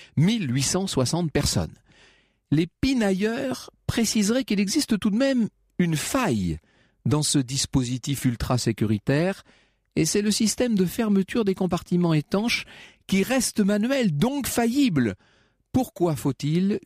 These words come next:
que les pinailleurs aient toujours raison ? Il faut vous dire que l'après-midi de ce jeudi vingt-huit mai quatorze est ce qu'on peut appeler un bel après-midi.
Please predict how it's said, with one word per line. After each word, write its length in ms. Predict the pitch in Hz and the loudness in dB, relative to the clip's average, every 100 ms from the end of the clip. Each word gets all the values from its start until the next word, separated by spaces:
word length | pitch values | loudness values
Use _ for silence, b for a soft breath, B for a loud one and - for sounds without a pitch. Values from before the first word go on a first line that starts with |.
| - | -2
que 260 | 170 175 - | 0 0 -2
les 160 | 123 123 | -2 -2
pinailleurs 800 | - 202 135 98 101 117 139 - | 0 0 0 0 0 0 -4 -2
aient 80 | 135 | -2
toujours 400 | - 117 110 139 | 0 -2 0 0
raison ? 400 | - 95 76 73 - - - | 0 -2 -2 -6 -10 -16 -14
Il 60 | |
faut 160 | 165 190 | -4 -2
vous 120 | 170 | 0
dire 140 | 185 - | -2 -2
que 120 | 139 | -2
l'après-midi 580 | 139 - 147 139 131 165 | -2 0 0 0 -2 0
de 140 | 123 | 0
ce 180 | - 117 | 2 0
jeudi 460 | 101 123 113 139 | 2 0 0 -4
vingt-huit 500 | 107 120 127 - 120 | 0 0 -2 -2 0
mai 220 | 123 123 131 | 2 0 0
quatorze 800 | 101 - 110 117 135 135 131 - | -4 -2 -2 0 -2 0 -2 0
est 80 | 110 | -2
ce 80 | 110 | 0
qu'on 100 | 117 | 0
peut 140 | 107 113 | 0 -2
appeler 220 | 107 120 | 0 0
un 80 | 95 | 2
bel 160 | 107 | 0
après-midi. 640 | 101 - 107 107 117 143 | 0 0 0 0 0 0